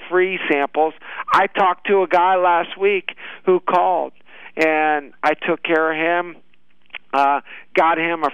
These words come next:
free autograph book, personalized it to him. And, uh, you know,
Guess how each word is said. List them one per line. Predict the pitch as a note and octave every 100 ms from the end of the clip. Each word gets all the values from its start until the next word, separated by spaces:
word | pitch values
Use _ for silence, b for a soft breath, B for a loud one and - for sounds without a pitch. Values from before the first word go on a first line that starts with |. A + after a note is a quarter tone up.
| -
free | E3
autograph | D3+ D#3 D3 D#3 D3 -
book, | - D#3+ D#3+ -
personalized | - F3 - E3+ D3+ D#3+ E3 -
it | D3+ -
to | F#3 F3+
him. | F3 E3+ D#3+ D3+ - - - - - - - -
And, | D3 D3+ D#3 D3+
uh, | D3+ D3+ - B B B
you | D3
know, | D#3